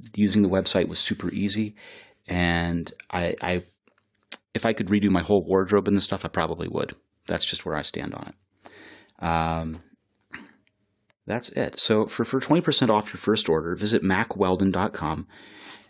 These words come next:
and enter the promo code Apple Insider at checkout.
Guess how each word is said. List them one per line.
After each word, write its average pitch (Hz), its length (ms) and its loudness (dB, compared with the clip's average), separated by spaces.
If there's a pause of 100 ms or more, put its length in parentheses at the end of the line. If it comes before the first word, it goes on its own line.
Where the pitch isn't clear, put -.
(160)
and 87 460 0 (200)
enter 92 300 0
the - 80 -2
promo 85 420 -2
code 80 460 -2 (1040)
Apple 90 300 0
Insider 87 580 2
at - 120 -4
checkout. - 420 -2